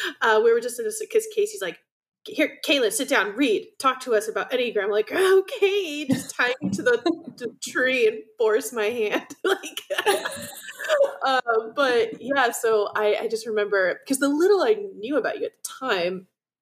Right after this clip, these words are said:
Speaker 1: I would read something and I'm like, <gasps> "Look right at you."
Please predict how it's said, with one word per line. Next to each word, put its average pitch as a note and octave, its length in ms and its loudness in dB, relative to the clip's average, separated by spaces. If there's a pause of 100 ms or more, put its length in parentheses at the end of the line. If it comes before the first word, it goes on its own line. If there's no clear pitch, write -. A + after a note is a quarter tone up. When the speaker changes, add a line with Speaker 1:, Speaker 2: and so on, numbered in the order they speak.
Speaker 1:
I A#3+ 60 -8
would A3 180 0
read A3 140 0
something F#3+ 300 -8
and F#3 100 -8
I'm F#3 40 -8
like, F3+ 280 -8 (400)
<gasps> - 420 -20
"Look C4+ 180 0
right F#3 180 0
at E3+ 140 -6
you." G#3+ 200 -4